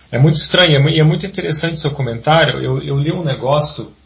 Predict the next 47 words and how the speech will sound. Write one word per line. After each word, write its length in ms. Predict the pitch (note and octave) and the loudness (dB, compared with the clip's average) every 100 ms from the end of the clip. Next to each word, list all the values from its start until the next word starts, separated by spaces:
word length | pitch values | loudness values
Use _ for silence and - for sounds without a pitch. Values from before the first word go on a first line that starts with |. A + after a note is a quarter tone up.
| _ _ _ - | _ _ _ -14
é, 500 | A#2 A2+ G#2+ G#2 A2 | -10 -8 -6 -8 -10
que 160 | - C3 | -6 0
eu 100 | C3+ | 2
acho 220 | C#3+ - | 2 0
que 80 | C#3 | 2
retrata 400 | C#3+ D3+ D#3 D#3 | 2 2 2 2
bem 240 | C3+ D#3+ | 0 2
isso 200 | D#3+ - | 0 -4
que 80 | - | -6
você 100 | D#3+ | -6
falou, 320 | D#3+ C#3+ B2+ | -2 -2 -2
que 120 | - | -6
como 260 | - C#3+ D3 | -6 0 0
o 60 | C#3+ | 0
pape-, 340 | C#3 - D3 | -2 -4 -10
o 160 | - - | -10 -4
papel 380 | C3+ - D3 | -2 2 2
do 100 | D3+ | 2
guru 220 | C3+ C3 C3+ | 0 0 0
desse 260 | C3+ - | 0 -2
modo 520 | B2 A#2+ C3 C#3+ B2 | -4 0 0 2 0
tradicional 520 | B2 B2 - A#2+ B2 C#3 | -6 -8 -8 -6 -2 0
não, 220 | C#3 C#3 | 2 0
não 180 | C3+ C3+ | 0 2
nos 240 | C3+ C3+ | 2 0
cabe 360 | - C#3 C#3+ A2 | 0 0 0 -2
mais. 580 | A2 C3+ D#3 - - - - - - - - _ _ _ | -4 0 0 -2 -10 -18 -14 -12 -12 -16 -20 _ _ _
E 60 | A#2 | -10
tem 360 | - D3 E3 | -2 0 0
um, 240 | E3+ D#3 D#3 | -2 -4 -2
tem 160 | D#3+ | -2
uma 500 | E3+ E3+ D#3+ D3+ C#3 | -2 -2 0 2 4
matéria 420 | C#3 C3+ D3 D3 D3 | 2 2 2 0 0
que 60 | |
saiu 220 | - C#3 | -2 -2
no 120 | C#3+ C#3 | -2 -2
LinkedIn, 840 | D3+ - - - A2 D3 F3 A2+ | -6 -6 -8 -8 -4 -4 -4 -8
só, 280 | - - - | -12 -12 -4
só 140 | D#3 | -2
que 100 | D3+ | 0
é 200 | F3 E3+ | 2 4
do 140 | E3 F3 | 4 2
mundo 280 | F3 F#3+ | 2 2
administrativo, 760 | F3+ D3+ E3+ - F#3 E3+ E3+ A2 | 2 2 0 0 -2 0 -2 -2
assim, 160 | - B2 | -4 -6
no 100 | B2 | -2
mundo, 640 | C3 D3 D3 C#3+ A#2+ | 0 0 0 -2 -2